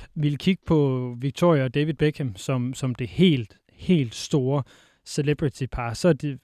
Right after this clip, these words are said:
det er jo ligesom et halvfemser-par. Så har Piqué og Shakira ligesom været det for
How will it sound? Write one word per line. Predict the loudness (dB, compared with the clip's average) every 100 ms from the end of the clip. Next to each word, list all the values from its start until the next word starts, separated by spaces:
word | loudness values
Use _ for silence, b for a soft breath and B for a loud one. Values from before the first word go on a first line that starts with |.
| _ _
det | 2
er |
jo | 2
ligesom | 2 -2
et | -6
halvfemser-par. | -4 0 0 -2 -8 -6
Så | -2
har | 0 0 -2
Piqué | -4 0 0 0 B B B B
og | -6
Shakira | -4 0 4 4
ligesom | 4 0 -2
været | -2 -2 0 0
det | -2 -4 _ _
for | -6 -2 -2 -6